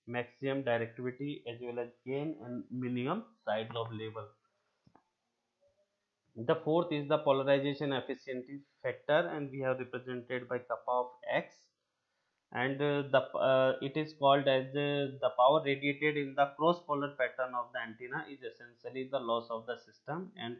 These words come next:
can be considered as the reduction in the gain of the antenna. As we can say, suppose the antenna is, uh, vertically polarized, in that case the polarization, horizontal polarized component is called as the cross polar component. Similarly, in the case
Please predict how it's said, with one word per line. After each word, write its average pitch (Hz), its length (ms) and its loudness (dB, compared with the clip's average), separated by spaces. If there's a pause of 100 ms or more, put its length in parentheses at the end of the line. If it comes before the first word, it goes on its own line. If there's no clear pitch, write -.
can 123 180 -4
be 127 80 -6
considered 117 460 -8
as 113 220 -4
the 131 100 -2
reduction 117 540 -10
in 113 120 -8
the 117 100 -4
gain 110 260 -10
of 107 180 -4
the 113 60 -2
antenna. 110 420 -10 (580)
As 135 220 4
we 156 160 4
can 156 260 4
say, 156 220 4
suppose 143 460 4
the 147 60 12
antenna 131 500 6 (120)
is, 131 120 -12 (100)
uh, 135 260 -2
vertically 139 720 -2
polarized, 113 520 0 (500)
in 143 220 0
that 151 260 4
case 156 260 0
the 151 100 6
polarization, 143 720 4 (320)
horizontal 151 480 6
polarized 139 500 2
component 127 560 -4
is 127 260 -6
called 123 300 0
as 110 220 -4
the 202 160 4 (360)
cross 170 320 8
polar 123 260 2
component. 104 520 -6 (180)
Similarly, 151 520 0
in 135 140 -2
the 143 120 4
case 139 280 -4